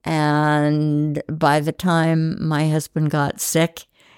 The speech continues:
in two thousand seventeen,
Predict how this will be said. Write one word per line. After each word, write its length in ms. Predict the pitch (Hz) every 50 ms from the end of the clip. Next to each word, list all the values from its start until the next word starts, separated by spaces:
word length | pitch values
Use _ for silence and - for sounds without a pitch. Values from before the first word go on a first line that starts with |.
| _ _ -
in 400 | - 147 147 143 143 139 139 139
two 200 | - - 185 170
thousand 720 | - - 165 147 151 147 151 147 - - 147 143 143 139
seventeen, 1300 | - - - 156 147 139 139 139 135 - - - - - - 220 220 226 220 214 214 214 214 208 208 214 214